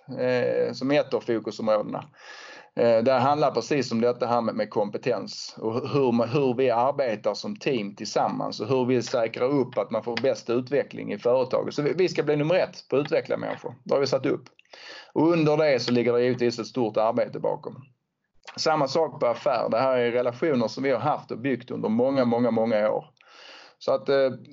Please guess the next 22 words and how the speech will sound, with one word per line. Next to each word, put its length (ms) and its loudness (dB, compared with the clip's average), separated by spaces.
jobba 360 2
med 120 2
långsiktiga 640 0
kunder, 440 0
eh, 720 2
där 380 -2
vi 120 2
kan 180 0
vara 100 2
med 260 2
och 60 2
utveckla 560 -2
och 80 2
utvecklas 480 -2
tillsammans. 800 -6
Det 340 0
är 40 4
A 40 4
och 300 4
O. 240 0
Lokalt 540 0
förankrad, 720 0